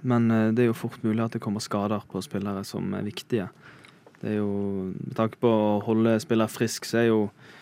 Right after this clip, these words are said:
nesten Watkins den som er viktigst av alle, og ikke få skade på i forhold til, eh,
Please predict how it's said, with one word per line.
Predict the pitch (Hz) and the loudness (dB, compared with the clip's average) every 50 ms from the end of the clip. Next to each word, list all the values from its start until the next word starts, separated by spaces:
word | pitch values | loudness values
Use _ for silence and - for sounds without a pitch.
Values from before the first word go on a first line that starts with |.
| - - - - - - | -20 -20 -20 -14 -8 -6
nesten | 120 113 - 127 123 | -6 -2 0 2 2
Watkins | 117 120 - - 107 101 - | 2 2 0 0 -2 -2 0
den | - 110 104 | 0 -2 0
som | - - 104 107 | 0 0 2 4
er | 110 107 104 98 95 95 95 98 101 98 - 120 120 - - | 4 4 4 2 2 0 0 0 -2 -2 -4 -8 -8 -6 -4
viktigst | 117 110 - - - - 95 - - - | -4 -4 -4 -4 -6 -6 -6 -4 -4 -2
av | 107 95 | -2 0
alle, | 98 98 104 104 98 90 - - - - | 0 0 0 0 -2 -4 -6 -14 -12 -6
og | - 113 107 101 95 95 95 98 95 95 98 98 98 98 104 104 - - - - | -4 -2 0 0 -2 -2 -2 -4 -4 -4 -4 -6 -6 -6 -8 -8 -10 -12 -12 -8
ikke | - 123 - - - - 117 - | -8 -6 -4 -4 -2 -2 -2 -2
få | 113 107 | -2 -4
skade | - - 104 101 104 110 | -4 -2 -2 -2 -2 -4
på | - - 95 - - - _ - _ _ _ - - | -4 -6 -10 -10 -10 -18 _ -20 _ _ _ -14 -10
i | - | -6
forhold | - 113 107 107 104 - | -4 -2 -2 -2 -2 -2
til, | - 107 104 101 | -2 -2 -2 -2
eh, | 98 95 92 92 98 | -2 -4 -4 -6 -8